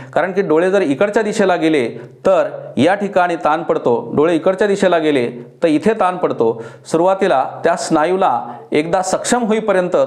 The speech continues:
थोडेसे दुखतील, पण मात्र एकदा सवय झाली की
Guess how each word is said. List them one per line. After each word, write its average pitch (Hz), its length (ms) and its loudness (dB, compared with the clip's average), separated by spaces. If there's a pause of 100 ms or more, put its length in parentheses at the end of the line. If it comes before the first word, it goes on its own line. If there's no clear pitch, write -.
थोडेसे 208 300 2
दुखतील, 135 500 -2 (340)
पण 254 200 0
मात्र 165 440 0 (320)
एकदा 165 300 0
सवय 196 280 0
झाली 156 340 0 (340)
की 143 340 0